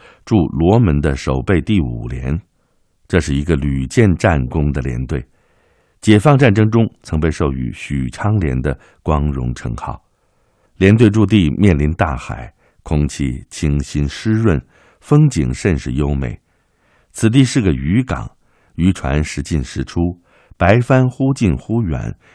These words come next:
人声鼎沸，十分热闹。连队生活是紧张的，我和大家一样，每天早晨五点半起床出早操，白天进行训练，如各种火器射击预习、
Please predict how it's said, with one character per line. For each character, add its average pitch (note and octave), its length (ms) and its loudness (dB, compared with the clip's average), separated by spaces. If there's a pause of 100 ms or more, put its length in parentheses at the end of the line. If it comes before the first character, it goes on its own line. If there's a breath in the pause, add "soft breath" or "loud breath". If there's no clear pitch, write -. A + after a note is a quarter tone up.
(180 soft breath)
人 E2 260 4
声 E2 380 -2
鼎 C2 300 -6
沸， D#2+ 280 0 (280)
十 - 200 -8
分 B1 200 -6
热 C#2+ 260 -2
闹。 - 220 -10 (880)
连 C3+ 220 8
队 E3 140 8
生 D3 260 4
活 E2 360 4
是 E2+ 200 -2
紧 C2 320 -6
张 E2 320 -2
的， - 140 -12 (540)
我 F2+ 100 0
和 G#2 120 2
大 G2+ 160 2
家 F2 160 0
一 C#2+ 140 -2
样， D#2 240 2 (380 loud breath)
每 G2+ 120 4
天 B2+ 160 6
早 E2 220 0
晨 D#2+ 240 0 (160)
五 G2+ 160 0
点 G#2 260 0
半 G2+ 280 0
起 - 160 -8
床 B1+ 340 -8 (300)
出 D#2+ 240 -2
早 C2 240 -8
操， D2+ 280 -2 (520)
白 D#2+ 200 0
天 D#2+ 280 0
进 - 160 -6
行 C#2 160 -6
训 D2 240 -2
练， C2 200 -4 (460 soft breath)
如 D#2+ 180 2
各 E2 160 -2
种 D2 220 -2
火 C#2 300 -6
器 - 280 -2
射 D2 240 -4
击 D#2+ 200 -6
预 F2 180 -4
习、 C#2+ 400 -6